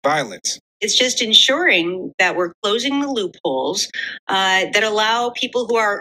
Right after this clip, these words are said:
Speaker 2: already ill, ineligible to, to have, to possess, to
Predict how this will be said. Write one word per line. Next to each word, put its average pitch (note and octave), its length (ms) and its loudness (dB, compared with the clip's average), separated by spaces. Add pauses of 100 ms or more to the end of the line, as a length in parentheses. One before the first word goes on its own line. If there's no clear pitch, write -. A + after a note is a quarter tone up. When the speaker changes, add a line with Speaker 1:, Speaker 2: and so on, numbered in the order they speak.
Speaker 2:
already C4+ 640 0 (120)
ill, C#4+ 280 2 (400)
ineligible C4 760 0 (560)
to, G#3 560 -2 (240)
to A3 60 2
have, A3 500 0
to F#3+ 100 -6
possess, G#3 540 2
to D3+ 420 0